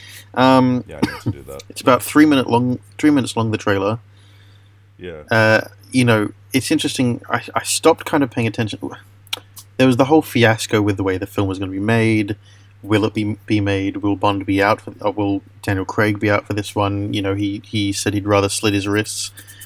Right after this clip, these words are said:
Speaker 1: than do another one.
Speaker 2: Yep.
Speaker 1: Of course, it
Speaker 2: And
Speaker 1: led
Speaker 2: then Danny
Speaker 1: to
Speaker 2: Boyle came on to make one.
Speaker 1: Yeah, we had the, the director drop out,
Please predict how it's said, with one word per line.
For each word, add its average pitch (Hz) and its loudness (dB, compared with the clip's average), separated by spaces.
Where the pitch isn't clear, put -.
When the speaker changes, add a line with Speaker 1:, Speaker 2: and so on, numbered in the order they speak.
Speaker 1:
than 110 -2
do 107 2
another 104 0
one. 104 0
Speaker 2:
Yep. 113 -6
Speaker 1:
Of 123 -4
course, 110 -2
it 113 -4
Speaker 2:
And 104 -12
Speaker 1:
led 101 -2
Speaker 2:
then 104 0
Danny 101 2
Speaker 1:
to 101 -6
Speaker 2:
Boyle 107 0
came 98 -4
on 98 -6
to - -4
make 92 0
one. 101 -2
Speaker 1:
Yeah, 143 6
we 139 6
had 120 2
the, 113 4
the 113 2
director 110 0
drop 107 0
out, - 0